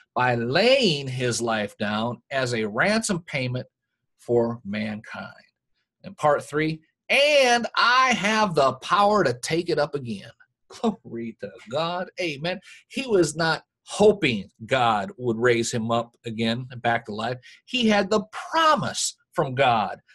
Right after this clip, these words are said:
that it would be so. In Psalm sixteen ten, we read, "For you will not abandon my soul to Sheol or hell, neither will allow your Holy One to experience corruption," or a better translation will read,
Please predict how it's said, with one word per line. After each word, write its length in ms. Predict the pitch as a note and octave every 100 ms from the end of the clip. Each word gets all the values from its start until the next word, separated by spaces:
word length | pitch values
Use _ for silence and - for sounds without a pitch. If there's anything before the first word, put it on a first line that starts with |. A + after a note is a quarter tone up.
| _ -
that 140 | D3
it 100 | C3
would 160 | C3+ B2
be 160 | C3
so. 280 | A#2+ A2+ A2
In 80 | C#3
Psalm 320 | - G#3 F#3+
sixteen 520 | - G3 G3 - G3
ten, 300 | F#3+ A3+ B2 - - - -
we 200 | D#3 D#3
read, 320 | F3+ D#3+ - _
"For 260 | - D#3+ B2 -
you 240 | B2 G#3+
will 220 | G#3 E3+
not 240 | D#3 G3 E3
abandon 580 | B2 G#2+ E3+ G#3 G#3+ C#3
my 160 | D3+
soul 400 | C#3+ - F#3 E3+
to 100 | B2+
Sheol 380 | A2 - F3+ A#2
or 160 | A2+ G#2+
hell, 420 | E3 F3 G#2+ - _ -
neither 420 | A2+ F3 A3+ G3
will 240 | F3 D#3+
allow 320 | C#3 D3+ F#3 F#3
your 180 | D#3
Holy 360 | C3 G3 G#3+ D#3
One 280 | C3 C3+ C#3+
to 60 |
experience 460 | C3+ - E3+ F3+ E3+
corruption," 500 | - F3 G3+ G3+ B2
or 220 | A#2+ A#2 B2
a 60 |
better 240 | A#2 D#3 D3+
translation 640 | - C#3 B2 C3+ B2+ B2
will 60 |
read, 200 | B2+ B2+